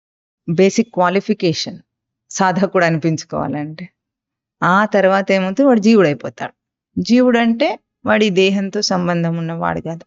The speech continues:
ఆ జీవుడికే ఈ ప్రశ్నలన్నీ. ఎదిగే జీవుడు వాడు. జీవుడంటే ఎదిగేవాడు. జీవో బ్రహ్మ ఏవ అంటే బ్రహ్మమే వాడు, ఎదుగుతున్నవాడు. ఇప్పుడు ఆ జీవుడికి ఈ ప్ర-,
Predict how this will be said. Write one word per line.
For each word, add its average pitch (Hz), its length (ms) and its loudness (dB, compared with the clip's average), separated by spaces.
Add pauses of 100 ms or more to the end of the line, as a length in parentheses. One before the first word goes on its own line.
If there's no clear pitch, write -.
ఆ 165 200 0
జీవుడికే 175 560 0
ఈ 254 100 2
ప్రశ్నలన్నీ. 170 800 -4 (140)
ఎదిగే 175 420 2
జీవుడు 151 360 -2
వాడు. 131 260 0 (180)
జీవుడంటే 208 680 0 (280)
ఎదిగేవాడు. 214 540 2
జీవో 226 380 2
బ్రహ్మ 214 400 -2
ఏవ 170 320 -2 (420)
అంటే 233 220 2
బ్రహ్మమే 233 540 2
వాడు, 147 300 0 (120)
ఎదుగుతున్నవాడు. 196 840 0 (580)
ఇప్పుడు 233 380 0
ఆ 208 220 2
జీవుడికి 240 520 2
ఈ - 20 0
ప్ర-, 240 160 -4